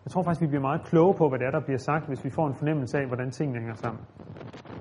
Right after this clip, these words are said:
Og hvis vi skal se på, øhm, på det her afsnit fra vers sytten til vers otteogfyrre, så er det min pointe, at Jesus har egentlig et budskab,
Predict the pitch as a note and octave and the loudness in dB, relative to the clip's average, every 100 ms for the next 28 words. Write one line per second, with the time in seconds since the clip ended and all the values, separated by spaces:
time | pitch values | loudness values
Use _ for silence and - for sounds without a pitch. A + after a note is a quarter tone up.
0 | - - - - - E3 G3+ F#3+ - G3+ | -16 -20 -20 -18 4 8 8 6 4 6
1 | B3 C4 - F#3+ F3 D#3+ D3+ D3 C#3+ A2 | 8 6 6 10 12 12 12 8 4 0
2 | - - - - - - - - - E3 | -8 -16 -14 -14 -16 -18 -16 -12 4 6
3 | A3+ A3 G3+ D3+ - - - - F#3 G#3+ | 8 8 8 6 4 -12 -4 4 6 6
4 | F#3 F3+ - - - - D#3 C3+ C#3 - | 6 6 4 -12 -10 4 6 8 6 4
5 | G#3 A#3+ E3+ D3 C#3+ C3 E3+ A3 - E3 | 6 6 4 0 2 2 4 4 4 2
6 | F#3+ - - - - - - - - - | 2 -4 -12 -12 -12 -14 -18 -18 -20 -18
7 | - - A#3+ A3 G3+ G#3 G3 A#3+ B3+ - | -4 6 8 10 8 6 6 6 4 0
8 | - F#3 - - - - F3+ B3 A#3+ F3 | 4 6 4 -8 -12 2 6 6 4 2
9 | A3 B3 B3+ F#3 B2+ - - - - - | 2 6 8 8 6 0 -18 -20 -20 -18
10 | - - - - A#3 A#3+ G#3 A#3 - F3 | -14 -14 -12 2 4 6 8 8 6 4
11 | B2+ | 2